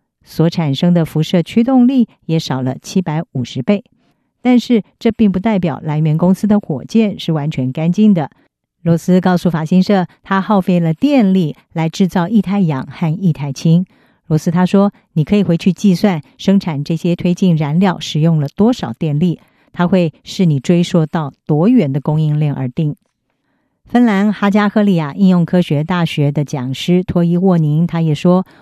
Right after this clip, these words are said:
，“我们正活在一个气候变迁的时代，展开一项增加碳排放观光当中的部分活动，并不是一个好时机。”而跟这些公司在两千年初创立的时候相比，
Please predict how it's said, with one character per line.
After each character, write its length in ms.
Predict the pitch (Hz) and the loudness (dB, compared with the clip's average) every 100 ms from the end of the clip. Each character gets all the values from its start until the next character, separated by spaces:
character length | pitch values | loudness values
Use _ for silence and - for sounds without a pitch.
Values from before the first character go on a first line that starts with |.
| _ | _
，“我 100 | - | -2
们 140 | 151 170 | 0 2
正 220 | 262 226 | 2 2
活 260 | - 143 156 | 0 -2 0
在 220 | 196 170 | -2 -4
一 100 | 165 | -4
个 140 | 160 | -6
气 240 | - - 180 | -4 -2 0
候 120 | 170 | 0
变 200 | 165 151 | -2 -2
迁 180 | 170 165 | 0 0
的 80 | |
时 160 | 156 151 | 0 -2
代， 260 | 196 185 - _ _ _ _ | 0 -2 -4 _ _ _ _
展 180 | 170 156 | -2 0
开 160 | 190 | 2
一 100 | 202 | 2
项 300 | 190 208 190 | 4 2 -2
增 180 | 180 190 | -2 0
加 240 | 180 180 185 | 0 -2 -4
碳 300 | - 180 156 | -4 -2 -2
排 180 | 143 | -4
放 240 | 156 180 160 | -2 -2 0
观 220 | 180 175 | 0 2
光 240 | 180 180 | 2 0
当 220 | 175 185 190 | 2 2 2
中 160 | 196 | 4
的 100 | 180 - | 2 0
部 140 | 277 214 | 0 2
分 260 | 247 247 | 2 0
活 200 | 196 175 | 2 0
动， 200 | 185 185 - _ | 2 0 -2 _
并 240 | - 196 147 | 0 2 0
不 140 | 143 | -6
是 120 | - | -4
一 60 | 143 | -6
个 100 | 139 | -6
好 160 | 131 127 | -10 -12
时 200 | - 131 | -12 -8
机。” 280 | 156 160 - _ _ _ _ | -4 -4 -6 _ _ _ _
而 100 | 170 | -2
跟 180 | 175 190 | 2 2
这 100 | 190 | 2
些 140 | 180 | 0
公 200 | 175 185 | 0 0
司 200 | 185 185 | 0 -2
在 180 | 175 185 | -2 -2
两 180 | 165 143 | -2 -4
千 200 | - 190 | 0 2
年 200 | 165 160 | 2 0
初 160 | - 185 | 0 0
创 280 | 214 196 | 2 2
立 120 | 220 208 | 2 2
的 120 | 175 | 0
时 140 | 165 | 0
候 120 | 175 | 0
相 240 | 170 185 185 | 0 0 0
比， 240 | 165 127 | 0 -6